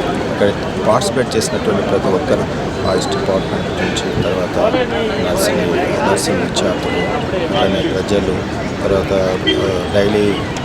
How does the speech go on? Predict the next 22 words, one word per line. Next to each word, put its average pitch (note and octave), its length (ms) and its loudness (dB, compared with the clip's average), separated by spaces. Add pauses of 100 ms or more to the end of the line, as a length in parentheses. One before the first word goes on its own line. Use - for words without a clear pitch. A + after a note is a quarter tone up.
ఇక్కడికి G2+ 340 0
వచ్చేటటువంటి F#2 640 0
యోగ F#2 240 2
సాధకులు, F2+ 420 0
వీళ్ళందరూ F#2+ 380 0
కూడా G#2 160 2
ఈరోజు F#2 380 0
గురువుగా F#2+ 500 0 (100)
పార్టిసిపేట్ E2+ 460 0
చేశారు. - 360 -2 (400)
వీళ్ళందరికీ G2+ 420 0
కూడా G#2+ 240 4 (1120)
మరి A3+ 100 0
తరఫున, - 420 0 (1300)
జిల్లా G2 200 -4
అడ్మినిస్ట్రేషన్ F#2+ 680 -6
తరఫున G#2 580 -6
ధన్యవాదాలు F#2+ 440 -4
తెలియజేసుకుంటున్నాం. - 1120 -4
అలాగే A2 180 2
మీరందరూ A2 460 2
కూడా A2 260 -2